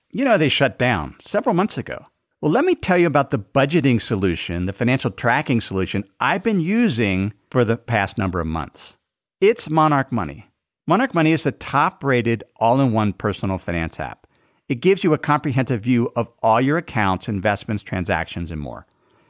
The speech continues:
You can create custom budgets like I've done. You can set goals, collaborate with your partner.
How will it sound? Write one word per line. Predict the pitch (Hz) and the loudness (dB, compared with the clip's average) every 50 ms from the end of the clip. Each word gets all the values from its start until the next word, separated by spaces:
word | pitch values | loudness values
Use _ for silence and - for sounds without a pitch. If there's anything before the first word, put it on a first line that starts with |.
| _ _ _ | _ _ _
You | - 123 131 | 0 0 2
can | - 165 156 139 | 2 0 -4 -2
create | - - 147 127 113 110 117 - - | 0 2 2 4 4 4 2 0 -4
custom | - - 107 - - 135 131 | -2 -2 -2 0 0 -2 0
budgets | 110 135 185 196 135 131 92 - | 2 2 0 0 0 -4 -6 -4
like | - 117 113 151 | -4 -4 0 0
I've | 160 196 185 123 | 0 0 0 -2
done. | - 113 76 57 - _ _ _ _ _ _ _ _ _ _ - | -4 -6 -6 -8 -10 _ _ _ _ _ _ _ _ _ _ -10
You | 101 | -6
can | |
set | - - 117 113 - | -2 0 -2 -2 -2
goals, | - - 175 208 185 127 - - | 0 0 2 2 2 2 -2 -4
collaborate | - - - 117 120 120 120 131 131 135 | -8 -4 0 2 2 2 2 2 0 0
with | 135 123 | 0 -2
your | 135 | -4
partner. | - - 139 151 202 196 - - - | -2 -2 -2 -2 -2 -2 -8 -14 -16